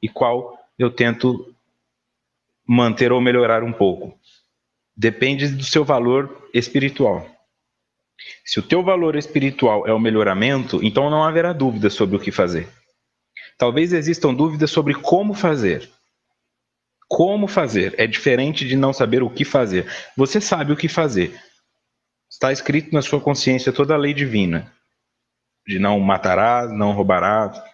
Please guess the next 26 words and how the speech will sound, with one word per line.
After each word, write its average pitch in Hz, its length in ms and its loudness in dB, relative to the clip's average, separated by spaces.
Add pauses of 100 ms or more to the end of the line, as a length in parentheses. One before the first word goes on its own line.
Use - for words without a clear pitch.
(140)
não 101 160 0
cobiçar 98 420 0
a 98 40 -2
mulher 95 240 2
do 95 120 -6
próximo, 101 640 0 (880)
o 104 80 2
homem 104 260 2
do 101 80 0
próximo 101 400 0
também. 101 640 0 (480)
E - 60 -2
tudo 131 260 2
isso 135 180 0
que 127 100 0
diz 120 200 2
respeito 120 520 2
a 120 180 0 (320)
não 151 380 2
olhar 139 340 2
para 151 180 0
fora, 120 720 -2
mas 113 220 2
olhar 117 260 2
para 123 220 0
dentro. 95 440 -4